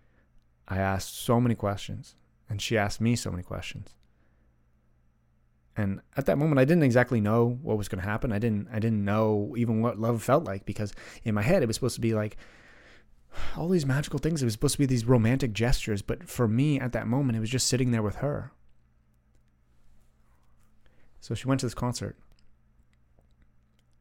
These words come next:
and we didn't stop texting for even a moment. It was amazing. And I guess it's kind of like online, but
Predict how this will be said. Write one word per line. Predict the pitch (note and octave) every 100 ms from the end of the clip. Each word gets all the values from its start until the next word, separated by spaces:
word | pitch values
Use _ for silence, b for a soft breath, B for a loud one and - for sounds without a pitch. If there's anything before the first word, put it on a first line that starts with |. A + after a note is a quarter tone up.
| _ -
and | G#2 G2 G2
we | - G2+
didn't | F#2+ G#2+ A2 A2
stop | - G2+ F#2+
texting | - G2+ - - F#2+ F2+
for | G#2+
even | G2 G2+
a | F2+
moment. | F2+ F2+ B2 - - _ _ _ _ _ _ _ _ _ _ _ _ -
It |
was | G2
amazing. | F#2+ G2+ F#2+ G2+ - - - - _ _ _ _
And | G#2+ F2+ -
I |
guess | G#2 A#2+
it's | - -
kind | A#2 G#2+
of |
like | F#2+ F2+ - -
online, | F#2 F#2+ A#2+ G2
but | F2